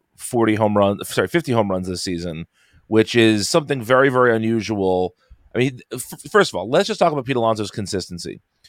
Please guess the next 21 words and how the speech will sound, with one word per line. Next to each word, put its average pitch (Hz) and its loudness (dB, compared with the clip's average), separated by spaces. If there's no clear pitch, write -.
Aside 170 2
from 160 0
the 127 -4
sixty-game 123 -4
twenty 131 2
twenty 120 -2
season, 98 -4
which 101 -6
will 110 2
always 147 0
have 135 -2
to 127 -20
be 127 -4
an 117 -4
asterisk 110 -6
in 110 -8
his 104 -6
home 113 0
run, 101 2
uh, 95 -2
dominance, 92 -4